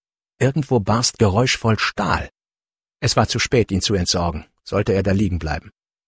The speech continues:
Die Funktionen waren übertragbar, das Boot ließ sich ebenso gut vom Platz des Co-Piloten aus steuern.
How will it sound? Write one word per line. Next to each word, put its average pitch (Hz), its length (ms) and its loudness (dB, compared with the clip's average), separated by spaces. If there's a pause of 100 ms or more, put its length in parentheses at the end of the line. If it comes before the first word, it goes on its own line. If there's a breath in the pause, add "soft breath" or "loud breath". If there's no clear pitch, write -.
(140)
Die 117 60 2
Funktionen 156 680 4
waren 139 260 4
übertragbar, 117 760 2
das 92 180 0
Boot 135 280 2
ließ 123 180 2
sich - 180 0
ebenso 135 340 2
gut 123 180 2
vom 107 160 2
Platz - 300 0
des - 180 -2
Co-Piloten 98 640 2
aus 85 200 -4
steuern. 80 400 -2